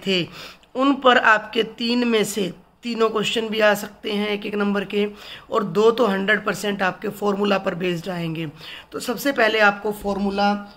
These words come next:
समझना बहुत ज़रूरी है, तो फटाफट से हम शुरू करते हैं। सबसे पहले मैं ले लेती हूँ भाई घनाभ। घनाभ बोलें या क्यूबॉइड बोल दें इंग्लिश में, ठीक है। और घनाभ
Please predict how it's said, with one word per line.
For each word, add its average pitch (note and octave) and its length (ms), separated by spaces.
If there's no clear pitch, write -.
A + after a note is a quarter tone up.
समझना F#3+ 460
बहुत F3+ 580
ज़रूरी F3 420
है, G3+ 220
तो G3+ 60
फटाफट A3 400
से A3 120
हम G3+ 100
शुरू G3 260
करते G3+ 320
हैं। G#3 260
सबसे A3+ 260
पहले G#3+ 260
मैं G#3+ 160
ले G3+ 140
लेती G3+ 280
हूँ G3+ 160
भाई G3 120
घनाभ। E3+ 600
घनाभ G3 540
बोलें G#3 460
या G3+ 200
क्यूबॉइड G3+ 540
बोल F3+ 260
दें F#3+ 160
इंग्लिश G3+ 400
में, G#3 200
ठीक G#3 200
है। A#3+ 180
और A3 280
घनाभ G#3 600